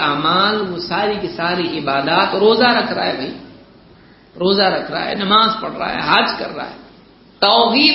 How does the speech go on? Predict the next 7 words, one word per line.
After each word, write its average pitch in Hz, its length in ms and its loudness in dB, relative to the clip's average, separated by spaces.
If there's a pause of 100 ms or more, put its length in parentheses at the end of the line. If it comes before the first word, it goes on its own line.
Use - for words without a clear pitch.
اس - 120 0
کے 247 140 2
پاس 226 260 2 (160)
نہیں 180 240 0
ہے، - 160 -12 (680)
کیا 226 280 2 (500)
وہ 214 100 4